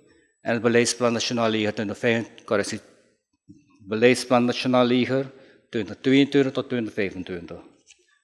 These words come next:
Het zijn deze twee documenten die aangeven hoe en wat we doen. Binnen deze twee documenten zijn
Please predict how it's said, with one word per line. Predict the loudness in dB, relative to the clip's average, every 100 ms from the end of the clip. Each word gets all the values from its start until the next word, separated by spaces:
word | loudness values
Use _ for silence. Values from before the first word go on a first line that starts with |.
| _ _ _
Het | -14 -2
zijn | 2 6
deze | 4 4
twee | 2 6
documenten | 4 4 0 0 0
die | 2
aangeven | 2 2 0 -2 -2 -4 -8 -12 _ _ _
hoe | 2 2 2 -4 -20 -10
en | -6 0
wat | 0 0
we | -2
doen. | -2 -8 -14 -20 _ _ _ _ _ _ _ _ _ _ _ _ _ _ _ _ _ _ _ _ _ _ _ _
Binnen | -2 6 6
deze | 8 4 4
twee | 4 6
documenten | 4 4 2 2 0
zijn | 2 2 4 2 -2